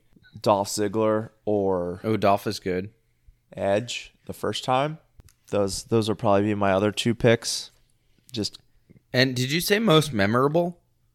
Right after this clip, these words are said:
Speaker 1: So most memorable match and most mem-, or be-, uh, like, favorite match and most memorable cash in.
Speaker 2: Favorite match is different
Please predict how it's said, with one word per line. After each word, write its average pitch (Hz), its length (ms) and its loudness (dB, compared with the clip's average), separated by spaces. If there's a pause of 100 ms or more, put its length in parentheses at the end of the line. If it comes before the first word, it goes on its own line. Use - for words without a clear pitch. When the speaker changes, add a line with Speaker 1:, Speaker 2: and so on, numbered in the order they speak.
Speaker 1:
So 120 400 8
most 123 300 6
memorable 127 380 2
match 117 480 4
and 101 120 -4
most 104 220 -2
mem-, 101 300 -4
or 101 340 4
be-, 104 260 -2
uh, 107 260 4
like, 101 200 6
favorite 139 360 4
match 120 680 2
and 98 440 2
most 104 300 2
memorable 101 380 -2
cash 98 480 -2
in. 135 180 -6 (680)
Speaker 2:
Favorite 139 600 4
match 160 320 2
is 123 140 -6
different 95 460 -4